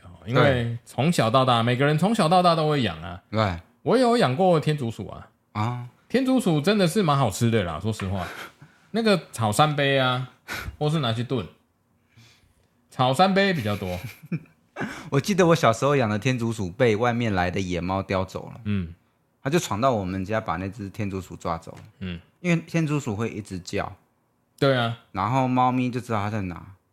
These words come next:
Speaker 1: 嗯。
Speaker 2: 外面野猫就进来抓走它。
Speaker 1: 哦，对。
Speaker 2: 就整个抓走。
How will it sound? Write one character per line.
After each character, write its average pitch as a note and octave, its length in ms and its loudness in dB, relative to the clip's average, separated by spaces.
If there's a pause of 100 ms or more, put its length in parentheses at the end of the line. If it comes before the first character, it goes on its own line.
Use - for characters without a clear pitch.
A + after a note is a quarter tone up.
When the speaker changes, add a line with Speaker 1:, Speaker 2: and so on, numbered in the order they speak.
(100)
Speaker 1:
嗯。 F2+ 160 -10
Speaker 2:
外 B2+ 100 -6
面 A#2 220 -2
野 F2+ 100 -6
猫 F2+ 180 -6
就 F2 140 -10
进 E2+ 180 -10
来 D2+ 180 -12
抓 - 160 -14
走 - 200 -20
它。 - 880 -20
Speaker 1:
哦， E2+ 180 -16
对。 F2 260 -10
Speaker 2:
就 G#2 80 -14
整 E2+ 180 -12
个 E2 80 -12
抓 D#2+ 180 -14
走。 - 100 -20